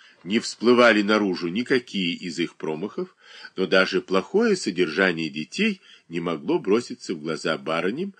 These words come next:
при посещении ими своих филантропических учреждений.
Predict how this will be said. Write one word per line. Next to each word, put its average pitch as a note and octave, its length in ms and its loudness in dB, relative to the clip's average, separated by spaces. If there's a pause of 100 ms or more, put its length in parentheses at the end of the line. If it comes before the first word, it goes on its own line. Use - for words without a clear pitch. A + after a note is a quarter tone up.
(200)
при F2+ 120 -6
посещении F2+ 800 -6
ими E3 280 -8
своих F#2 460 -4 (200)
филантропических F#2+ 1160 -2
учреждений. - 640 -14